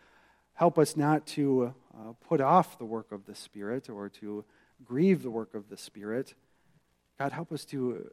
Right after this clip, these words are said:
embrace it and, and, and to, as we're convicted of sin, to repent of it, to turn away from it, to be willing to,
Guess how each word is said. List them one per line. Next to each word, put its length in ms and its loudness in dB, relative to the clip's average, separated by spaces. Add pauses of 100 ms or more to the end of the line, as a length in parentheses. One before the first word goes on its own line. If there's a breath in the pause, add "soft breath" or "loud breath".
embrace 420 -6
it 260 -16 (640)
and, 180 -10
and, 160 -4
and 340 -6
to, 320 -4
as 220 0
we're 160 -4
convicted 600 -2
of 240 -4
sin, 380 -6
to 120 -16
repent 420 -6
of 160 -8
it, 160 -12
to 100 -20
turn 260 -8
away 260 -2
from 260 -8
it, 160 -10
to 80 -20
be 140 -8
willing 340 4
to, 220 0